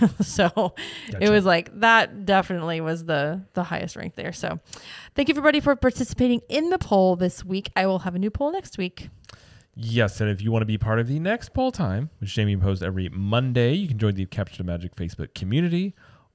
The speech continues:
Speaker 2: or you can follow us on Instagram at Cap the Magic, and Jamie posts those in the stories there.
Speaker 1: I do.
Speaker 2: So go check 'em out. Either way, or both. If you want to do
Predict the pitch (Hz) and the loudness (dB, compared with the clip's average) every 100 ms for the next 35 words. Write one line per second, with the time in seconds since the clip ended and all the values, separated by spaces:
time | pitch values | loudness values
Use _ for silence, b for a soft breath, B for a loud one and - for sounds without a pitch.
0 | - 135 127 123 135 120 101 98 95 98 | 4 8 8 8 4 0 0 -2 -2 -4
1 | - 135 160 - 76 73 87 - 80 - | -2 -2 -2 -4 -6 -6 -6 -8 -12 -6
2 | 90 80 87 120 95 95 85 87 82 90 | -6 -4 -2 -2 -2 -4 -6 -4 -4 -4
3 | 87 104 110 143 143 147 - - 226 120 | -4 -4 -4 -4 -4 -4 -6 -4 -2 -2
4 | 82 57 131 - _ - 220 - 226 175 | -4 -10 -14 -16 _ -20 -18 -14 -12 -10
5 | 156 170 _ - - - - _ _ - | -12 -16 _ -14 -8 -8 -10 _ _ -10
6 | 85 - 76 - 180 160 92 - _ - | -8 -8 -12 -6 0 2 2 -4 _ -2
7 | 104 104 90 - - _ 98 92 87 - | 2 4 2 0 -16 _ -4 -2 -4 -8
8 | - | -4